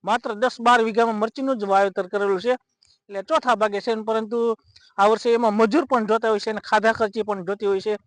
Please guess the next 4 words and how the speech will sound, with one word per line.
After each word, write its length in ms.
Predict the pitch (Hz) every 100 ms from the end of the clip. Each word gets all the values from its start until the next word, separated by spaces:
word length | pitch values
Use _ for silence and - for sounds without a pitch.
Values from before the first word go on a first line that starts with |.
| _ _ _ _ -
તો 60 |
એને 240 | 208 220 214
જે 500 | 226 226 226 226 208 _ _ _ _ _ -
આ 580 | 196 202 196 190 180